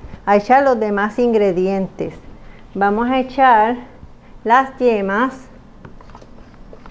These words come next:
Recuerde que son cinco huevos, que separamos las yemas de las claras,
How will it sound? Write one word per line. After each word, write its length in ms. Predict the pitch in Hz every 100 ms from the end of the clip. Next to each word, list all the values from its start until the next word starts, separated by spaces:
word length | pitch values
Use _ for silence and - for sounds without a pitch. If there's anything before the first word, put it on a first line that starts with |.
| - - - - - -
Recuerde 480 | 202 190 196 196 208
que 140 | 214
son 640 | 208 226 240 220 214 226 - - - - -
cinco 760 | - 208 196 185 202 202 190 175 - - -
huevos, 460 | 240 254 196 240 262 - - - - - - - -
que 100 | -
separamos 600 | 180 180 175 175 175 190
las 180 | 202 196
yemas 300 | 180 185 185
de 100 | 190
las 140 | 196 202
claras, 500 | - 247 220 202